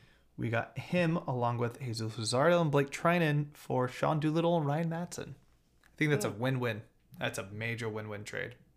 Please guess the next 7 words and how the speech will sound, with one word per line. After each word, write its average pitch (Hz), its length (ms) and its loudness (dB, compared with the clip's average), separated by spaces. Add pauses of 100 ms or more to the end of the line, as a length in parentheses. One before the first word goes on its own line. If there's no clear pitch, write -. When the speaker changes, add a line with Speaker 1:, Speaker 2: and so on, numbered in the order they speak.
(880)
Speaker 2:
Yeah. 139 320 2 (840)
Wait, 151 260 0
what 151 140 2
were 175 100 0
the 175 80 -4
first - 260 -4
two? 170 260 -2